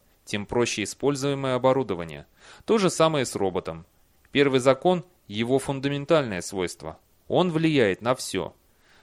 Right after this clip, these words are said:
Проверить его наличие или отсутствие у робота можно десятками способов. С этими словами он вынул из кармана плоский и черный предмет,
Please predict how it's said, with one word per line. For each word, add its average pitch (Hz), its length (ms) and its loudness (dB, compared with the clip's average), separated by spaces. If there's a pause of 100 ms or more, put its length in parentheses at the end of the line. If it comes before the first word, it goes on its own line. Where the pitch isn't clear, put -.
(140)
Проверить 147 460 2
его 143 160 -2
наличие 147 500 0
или 113 220 -2
отсутствие 120 640 -2
у 110 100 0
робота 135 480 0 (180)
можно 139 360 -2
десятками 135 560 -2
способов. - 640 -6 (320)
С - 140 -8
этими 101 300 -2
словами 113 580 0 (240)
он 107 160 -6
вынул 113 320 2
из - 100 -6
кармана 117 400 -2
плоский - 460 -4
и 85 120 -12
черный 147 380 -4
предмет, 113 500 -6